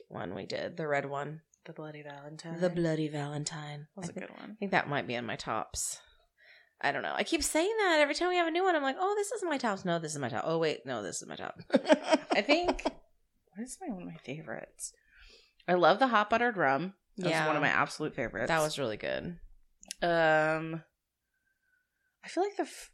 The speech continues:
Speaker 2: the French Catacombs Martini I liked.
Speaker 1: Oh, that was also last week.
Speaker 2: Mm-hmm.
Speaker 1: Yeah, that was good too. Yeah, I know it's hard to choose.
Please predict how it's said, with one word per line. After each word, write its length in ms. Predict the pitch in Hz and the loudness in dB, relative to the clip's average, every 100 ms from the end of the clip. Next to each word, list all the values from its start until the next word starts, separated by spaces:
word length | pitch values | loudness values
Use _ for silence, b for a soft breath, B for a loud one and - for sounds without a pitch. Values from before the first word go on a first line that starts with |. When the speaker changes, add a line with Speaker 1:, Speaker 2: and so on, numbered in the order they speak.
| - | 0
Speaker 2:
the 360 | 220 214 202 - | 4 6 4 0
French 640 | - - 202 185 - - - | -10 -2 0 0 -2 -4 -4
Catacombs 560 | 202 175 180 185 170 - | 0 0 0 -4 -6 -8
Martini 600 | 165 - 180 175 175 185 _ _ _ _ - - - | -10 -8 -10 -12 -14 -18 _ _ _ _ -20 -20 -16
I 100 | 175 | -14
liked. 580 | 170 160 - - - - - - | -10 -12 -12 -16 -20 -14 -8 2
Speaker 1:
Oh, 220 | 269 285 | 4 6
that 140 | 240 247 | 8 6
was 100 | 262 | 6
also 240 | 277 277 | 2 2
last 240 | 190 - 147 | 2 0 -6
week. 240 | 135 - - | -8 -10 -12
Speaker 2:
Mm-hmm. 300 | 180 170 180 190 - | -10 -10 -12 -14 -6
Speaker 1:
Yeah, 240 | 170 165 | -2 0
that 140 | 156 160 | 2 2
was 140 | 190 | 0
good 220 | - 147 | -2 -2
too. 340 | - 143 139 151 _ _ _ _ _ _ _ _ _ _ | -2 -2 -4 -8 _ _ _ _ _ _ _ _ _ _
Yeah, 380 | 185 180 185 180 196 | -8 -6 -8 -10 -10
I 80 | - | -4
know 140 | 240 247 | 0 0
it's 120 | - | 0
hard 160 | 240 | -2
to 80 | 240 | -2
choose. 520 | 220 233 226 214 - | -2 -2 -2 -4 -8